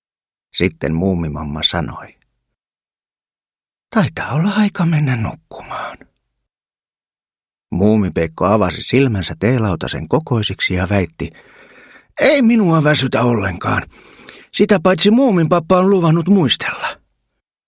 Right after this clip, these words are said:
Muumimamma huokaisi syvään. Taas niitä iltoja, kun muuminpappa oli luvannut kertoa tarinan hurilta nuoruusvuosiltaan. "Ehkäpä kerrot sen huomisiltana, rakkaani",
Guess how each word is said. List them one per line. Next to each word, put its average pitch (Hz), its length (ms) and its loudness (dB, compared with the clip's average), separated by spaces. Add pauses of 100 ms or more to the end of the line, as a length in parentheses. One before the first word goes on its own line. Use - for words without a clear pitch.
(680)
Muumimamma 87 680 0
huokaisi 78 580 -4
syvään. - 560 -10 (1000)
Taas 76 320 -2
niitä 95 340 2
iltoja, 90 600 0
kun 95 180 2
muuminpappa 98 680 0
oli 143 240 2
luvannut 113 480 0
kertoa 95 380 0 (100)
tarinan 87 480 0
hurilta 95 540 0
nuoruusvuosiltaan. 80 1200 -6 (1700)
"Ehkäpä 214 420 0
kerrot 180 300 0
sen 180 200 2
huomisiltana, 98 840 0
rakkaani", - 720 -10